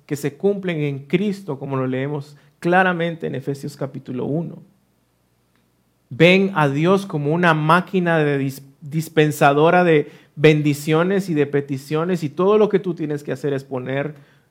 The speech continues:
tu dinero en Él y luego demandar eso que Él te ha prometido. Miran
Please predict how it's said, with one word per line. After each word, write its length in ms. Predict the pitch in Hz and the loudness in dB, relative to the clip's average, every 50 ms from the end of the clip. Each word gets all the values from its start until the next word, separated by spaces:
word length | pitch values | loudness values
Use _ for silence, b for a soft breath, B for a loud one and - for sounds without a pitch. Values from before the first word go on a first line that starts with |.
| b _ | b _
tu 220 | - 143 143 143 143 | -4 -2 -2 0 0
dinero 760 | 135 139 135 135 131 131 131 127 127 127 127 127 123 - _ _ - | 0 -2 -2 -2 -2 -2 0 0 0 -2 -4 -6 -8 -14 _ _ -14
en 240 | 127 123 123 123 | -12 -10 -8 -6
Él 240 | 127 127 120 120 120 _ _ _ _ _ _ _ _ _ _ - | -6 -6 -6 -8 -10 _ _ _ _ _ _ _ _ _ _ -8
y 100 | 127 135 | -2 0
luego 280 | 135 143 151 147 147 | 2 4 4 4 2
demandar 960 | 139 139 135 131 127 127 123 127 131 156 170 170 151 139 127 - - - - _ _ _ _ _ _ _ _ _ _ | 2 2 0 0 -2 -4 -2 2 4 6 8 8 8 6 4 0 -8 -14 -18 _ _ _ _ _ _ _ _ _ _
eso 360 | - 143 139 139 - 143 139 | -2 -2 -2 -2 -4 -8 -6
que 200 | - 139 123 127 | -4 -4 -2 -2
Él 140 | 127 127 123 | -2 -4 -4
te 80 | - 135 | -6 -8
ha 100 | 131 131 | -8 -8
prometido. 680 | - 120 117 117 113 - - - 127 - 120 - 123 - _ _ _ _ _ _ _ _ _ _ _ _ _ _ _ _ _ _ _ _ _ _ _ _ _ _ _ _ _ _ _ _ _ _ _ _ _ _ _ _ _ _ _ _ _ _ _ _ _ _ _ _ _ - | -10 -10 -10 -10 -12 -12 -12 -12 -10 -10 -12 -14 -16 -20 _ _ _ _ _ _ _ _ _ _ _ _ _ _ _ _ _ _ _ _ _ _ _ _ _ _ _ _ _ _ _ _ _ _ _ _ _ _ _ _ _ _ _ _ _ _ _ _ _ _ _ _ _ -2
Miran 480 | 143 156 156 165 156 156 160 143 - | 0 2 4 4 4 2 0 -4 -8